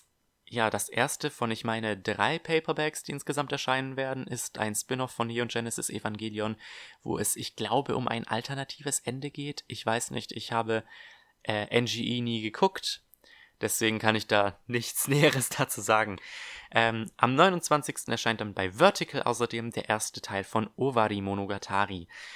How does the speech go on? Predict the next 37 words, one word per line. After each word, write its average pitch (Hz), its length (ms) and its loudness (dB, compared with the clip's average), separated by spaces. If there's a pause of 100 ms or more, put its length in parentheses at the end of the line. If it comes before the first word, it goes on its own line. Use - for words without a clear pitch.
(300)
Ich 127 220 0
bin 160 160 2
mir 165 100 2
nicht 151 220 -2
sicher, 135 320 0
wie 131 80 -2
viele 120 220 0
Parts - 400 0
es 110 120 -4
jetzt - 280 -4
insgesamt 113 580 -2
sein 107 260 0
werden. 113 280 0
Es - 420 -4 (720)
könnten 127 340 -2
zwei, 110 380 6
aber 98 180 4
auch 95 140 0
drei 101 400 -2
sein. 110 240 -2
Ich 98 100 -8
glaube, 123 220 2
es 110 100 0
sind 104 180 -6
zwei. 95 440 -4 (600)
Aber 101 380 2
ich - 120 -6
kenne 107 200 -10
mich 107 220 -8
auch - 100 -20
bei 113 140 4
der 113 400 -4
Monogatari-Reihe 147 1080 -2
nicht 156 200 -4
aus. 160 480 4 (140)
Ich - 180 -2
habe 139 540 2